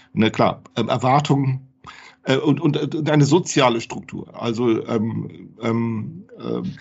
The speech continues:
ja, äh, und warum ist das wichtig? Also zunächst, warum ist, warum, warum ist es wichtig, über soziale Strukturen zu sprechen? Ähm, äh, und, ähm, und, ähm, oder darüber nachzudenken? Und, ähm, was hat man eigentlich davon?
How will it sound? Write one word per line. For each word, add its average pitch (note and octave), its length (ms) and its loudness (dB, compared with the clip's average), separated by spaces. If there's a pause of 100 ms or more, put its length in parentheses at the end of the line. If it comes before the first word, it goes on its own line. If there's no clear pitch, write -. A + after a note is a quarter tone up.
(160)
ja, E3 340 2
äh, D3+ 100 4
und D#3+ 160 4
warum G3+ 160 2
ist F#3+ 80 -4
das G3+ 120 -4
wichtig? G3 380 -6
Also C3+ 160 -4
zunächst, D#3+ 400 0
warum F3 200 2
ist, C3+ 120 -4
warum, E3 260 4 (100)
warum F3+ 200 2
ist E3+ 100 -4
es D3 120 -6
wichtig, F3+ 220 -2
über D3+ 160 -2
soziale C#3+ 440 -4
Strukturen D3 480 -2
zu E3 80 -4
sprechen? D3+ 400 -4 (560)
Ähm, B2+ 400 0 (200)
äh, B2 340 2 (200)
und, B2+ 420 4 (220)
ähm, A2+ 460 2
und, A2+ 640 2
ähm, G#2+ 420 2 (1040)
oder B2 140 4
darüber C3+ 220 4
nachzudenken? C#3 760 -2 (240)
Und, B2+ 500 -2
ähm, A#2 440 2
was C3 140 2
hat F3+ 120 2
man A#2+ 160 2
eigentlich F#2 380 -4
davon? A#2 560 0